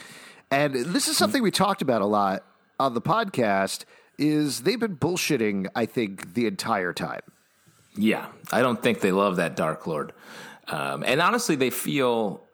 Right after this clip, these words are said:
Speaker 2: sort of, uh, agnostic, uh, at,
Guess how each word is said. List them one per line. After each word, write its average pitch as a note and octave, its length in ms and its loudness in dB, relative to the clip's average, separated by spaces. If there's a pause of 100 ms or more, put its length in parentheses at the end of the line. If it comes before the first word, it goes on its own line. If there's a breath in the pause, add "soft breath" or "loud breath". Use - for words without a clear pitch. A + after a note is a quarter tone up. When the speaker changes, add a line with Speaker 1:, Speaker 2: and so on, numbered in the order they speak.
(100)
Speaker 2:
sort A3 420 -2
of, G#3+ 460 -4
uh, A#1 380 -6
agnostic, G2+ 1120 0
uh, - 40 -8 (220)
at, - 260 -4